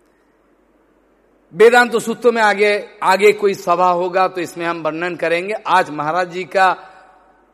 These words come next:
जिंदगी का जो आश्चर्य, आश्चर्य थोड़े से, थोड़े इंसिडेंट्स है, बहुत, तो ये तो अनंत समुद्र है।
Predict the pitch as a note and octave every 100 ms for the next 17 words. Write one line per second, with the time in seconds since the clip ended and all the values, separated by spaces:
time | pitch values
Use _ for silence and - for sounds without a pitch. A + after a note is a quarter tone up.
0 | _ - _ _ _ _ _ _ C#3 F3+
1 | G3 G3 F#3+ F#3+ F#3+ E3+ - - - _
2 | - F3+ F3+ F#3 F#3 G3 G3 - A3 F#3+
3 | F3+ - F#3+ E3+ F3+ E3+ - E3+ E3+ D3
4 | F3 E3+ - _ - E3 D#3+ D#3 - F3
5 | F3 F3 - E3+ G#3+ - - _ _ _
6 | _ _ _ _ D3 F#3 F#3 G3 G3+ A3+
7 | C4+ F#3+ A#3 D4 B3 A#3+ G3 G3+ G3+ F3
8 | C#3 G2